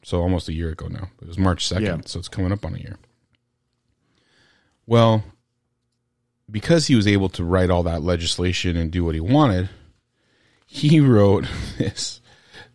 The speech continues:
Speaker 1: uh, well, he didn't single-handedly write it, but it was written that nursing homes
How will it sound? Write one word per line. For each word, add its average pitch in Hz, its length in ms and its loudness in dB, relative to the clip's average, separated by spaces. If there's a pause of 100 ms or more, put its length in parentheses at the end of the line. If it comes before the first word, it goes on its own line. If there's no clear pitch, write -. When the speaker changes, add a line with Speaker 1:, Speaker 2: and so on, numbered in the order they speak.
(160)
Speaker 1:
uh, 87 520 0 (460)
well, 104 120 -2
he 143 240 0
didn't 101 320 2
single-handedly 92 1000 -2
write 82 300 -4
it, 80 260 -10
but 104 260 0 (480)
it 107 100 -8
was 101 320 2
written 90 540 -2 (400)
that 98 340 -2 (1400)
nursing 131 440 2
homes 92 640 -2